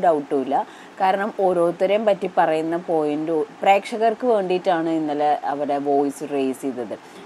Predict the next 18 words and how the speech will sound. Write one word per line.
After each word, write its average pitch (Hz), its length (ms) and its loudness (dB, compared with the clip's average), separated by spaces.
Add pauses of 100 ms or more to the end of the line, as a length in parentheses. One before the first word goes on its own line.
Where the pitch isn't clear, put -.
(180)
ഋഷിയുടെ 160 400 0
കാര്യമാണെങ്കിലും 131 640 0
ഗബ്രിയുടെ 151 480 0
കാര്യമാണെങ്കിലും 123 720 -4
അപ്സരയുടെ 151 480 -4
കാര്യമാണെങ്കിലും 123 600 -4 (320)
whether 180 260 2
positive 170 520 2
ആണെങ്കിലും 165 360 -2
നെഗറ്റീവ് 156 460 -4
ആണെങ്കിലും 143 360 -4 (440)
ആ - 20 -2 (460)
പൊളിയാട്ടോ, 135 420 -2 (160)
പറഞ്ഞത് 143 340 2
കറക്റ്റാട്ടോ 131 600 0
എന്നുള്ള 151 240 -2 (100)
രീതിയിൽ 143 380 -2 (440)
ഒരു, 247 100 0